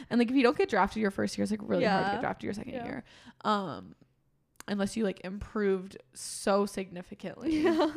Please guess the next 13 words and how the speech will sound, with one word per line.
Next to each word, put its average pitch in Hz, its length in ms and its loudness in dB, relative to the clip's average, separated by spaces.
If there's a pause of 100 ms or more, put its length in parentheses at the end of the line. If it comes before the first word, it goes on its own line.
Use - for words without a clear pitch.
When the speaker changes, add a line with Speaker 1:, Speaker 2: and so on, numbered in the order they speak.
(180)
Speaker 1:
that, 214 140 -4
like, 202 180 -2
now 175 320 -2
they 165 120 0
would 165 120 -2
want 165 240 -4
you. - 200 -8 (380)
Um, 190 400 -2 (340)
she's - 280 -4
convinced 220 360 0
that 196 140 0
her 196 200 0
boyfriend 180 800 -4